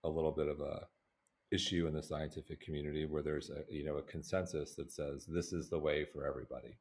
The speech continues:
period. A-, and, and, and, and you're different, I'm different, our listeners are different in terms of our, our, our, our, our bodies, our unique needs, bio-individuality,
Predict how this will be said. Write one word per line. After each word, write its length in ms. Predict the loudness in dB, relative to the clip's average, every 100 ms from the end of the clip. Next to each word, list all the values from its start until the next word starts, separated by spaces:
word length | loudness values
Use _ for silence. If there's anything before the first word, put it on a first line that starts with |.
| -2
period. 360 | -2 -2 -14 -20 _ _ _ _ _ _ _ _ 2
A-, 140 | 4 6
and, 140 | 6
and, 240 | 6 2
and, 320 | 2 2 2 0
and 340 | 0 0 -4 -10 -14 -12
you're 280 | -4 2 4
different, 400 | 6 4 4 2 2
I'm 220 | 2 4
different, 440 | 0 2 2 2
our 280 | -2 -12 -6
listeners 380 | -4 0 0 2
are 80 | 2
different 400 | 2 2 0 -2
in 60 |
terms 340 | -4 -4 -4 -8
of 160 | -8
our, 300 | -6 -6 -6 -8
our, 120 | -12 -12 -18 _
our, 60 | -12 -12 -14 -14
our, 180 | -14 -8 -4
our 60 |
bodies, 500 | 4 6 6 4 0 -4
our 60 |
unique 320 | -12 -12 -6
needs, 400 | -2 0 0 -2 -6
bio-individuality, 1120 | 0 2 0 -2 -6 -8 -4 -2 -2 -4 -10